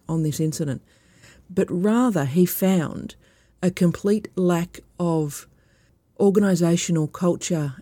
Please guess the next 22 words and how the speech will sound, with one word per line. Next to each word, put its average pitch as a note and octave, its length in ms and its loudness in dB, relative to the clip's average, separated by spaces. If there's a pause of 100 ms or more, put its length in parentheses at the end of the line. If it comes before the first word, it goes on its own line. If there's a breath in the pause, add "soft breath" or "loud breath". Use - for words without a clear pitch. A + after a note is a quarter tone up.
(100)
and D#3 380 -2
processes D#3+ 920 -2
that D#3 280 -4
led D#3 260 0
to C#3+ 180 -4
it. - 180 -10 (560 soft breath)
And G3 160 6
so F3+ 360 6 (400 soft breath)
the G#3+ 140 6
reason C4+ 280 4
that's G#3 200 0
so F3 200 4
interesting F#3 480 2
is D#3 140 -4
because F#3 260 0
it F#3+ 100 4
was F#3 140 0
thirty-five G#3+ 480 0
years G#3 220 0
ago D#3+ 280 -2
that E3+ 140 -2
people, F3+ 500 2